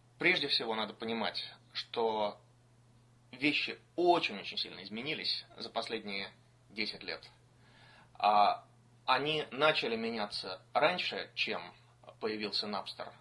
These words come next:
но такая, э, веха этого изменения, это когда появился Napster и когда, э, музыка вдруг ни с того ни с сего стала бесплатной. Как мы мо-, помним, Нап-, Napster за-, заклеймили как пиратов,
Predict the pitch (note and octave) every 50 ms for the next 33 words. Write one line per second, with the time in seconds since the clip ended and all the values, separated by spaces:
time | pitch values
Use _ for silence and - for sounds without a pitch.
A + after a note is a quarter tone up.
0 | - - - A2 A#2 A2+ A2+ A2+ G#2+ G2+ G2+ G2 - - - - - _ _ _
1 | _ _ _ _ - _ _ _ _ - - - - - - - - G#2+ - -
2 | A#2 G#2+ G2 - - - - - - - - - A#2+ A#2 B2+ D#3+ F3+ F3 - -
3 | A#2+ - - A2+ - A#2 G#2+ A2 A2 G#2+ A2 A2+ A#2 A2 G#2 G2 F#2 F2+ F2 -
4 | - - G#2+ - - A#2 A2+ B2 A2+ - A#2 A2+ A2+ A2 G#2+ - - A2+ - D3
5 | C#3+ - - G#2+ F#2+ F2+ - G2 G2 - - G2+ G2+ G2 F#2 F2+ F#2 - - -
6 | - - A#2 A#2+ A#2+ G#2+ G#2+ - - - - - - C#3+ - - - - - -
7 | - - - - - - - A2 G#2+ G#2 - A2+ A2 G#2+ G#2+ G#2 G2+ - - A2+
8 | B2 B2 - - - F#2 G2 - - - - - E2 - D3+ - D#3+ E3+ - -
9 | - - - - - - - - G#2 G#2 - A#2+ A#2 C3 C#3 C#3 C3+ - C#3 C3
10 | A#2+ A#2 G#2+ A2 A#2 A#2+ A2+ A2+ - - A#2 B2+ A#2 A2+ - - G#2+ G#2 G#2 G#2+
11 | - G#2+ A2 A2 G#2+ G#2+ G#2+ A2+ A#2 A2+ B2 A#2+ A2+ G#2+ G#2 G2 G2 G2 - -
12 | - - A#2 A#2 C#3 F3 F#3+ F3+ E3 -